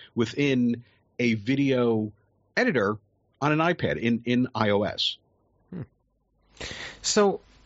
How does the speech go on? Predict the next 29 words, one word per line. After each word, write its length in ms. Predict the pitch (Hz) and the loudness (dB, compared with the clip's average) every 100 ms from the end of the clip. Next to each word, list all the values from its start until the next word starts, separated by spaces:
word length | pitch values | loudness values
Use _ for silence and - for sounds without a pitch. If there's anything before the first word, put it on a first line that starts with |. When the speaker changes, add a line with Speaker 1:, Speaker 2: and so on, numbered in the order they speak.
| _ _ _ _ _ - - | _ _ _ _ _ -16 -10
Speaker 2:
I 100 | 139 | -2
guess 280 | 180 180 - | 0 0 0
the, 160 | 170 | 0
the, 260 | 143 - - - - - 123 | 2 0 0 -6 -10 -6 -2
the 100 | 139 | 2
big 200 | 233 - | 2 2
question 320 | 220 185 156 | 0 2 0
I 80 | 147 | 0
always 240 | 135 123 | 0 0
have 160 | 127 117 | -2 0
w-, 280 | 120 120 - | -2 -2 -4
with 260 | 131 127 | -2 -2
using 340 | 127 131 123 120 | 0 0 2 2
I 200 | 123 120 | 2 4
O 100 | 117 | 2
S 180 | 117 - | 2 0
for 120 | 117 | 0
heavy 260 | 117 113 | 0 2
lifting 540 | 117 113 - 98 127 120 _ - _ _ _ _ _ - | 0 -2 -4 -8 -6 -8 _ -20 _ _ _ _ _ -2
is 560 | 135 139 135 123 - - _ _ _ _ _ _ - | 2 2 0 -4 -8 -14 _ _ _ _ _ _ -12
how 380 | 170 175 233 | -6 0 0
do 180 | 233 240 | 2 2
you 100 | 240 | 2
get 340 | 180 196 - - | 4 2 0 -4
the 80 | |
files 600 | 147 156 147 143 135 117 - | -2 2 4 6 4 0 -4
to 320 | - 147 131 | 2 4 4
and 160 | 123 | 2
from 720 | - - 127 120 117 107 107 | -2 2 2 4 0 -4 -8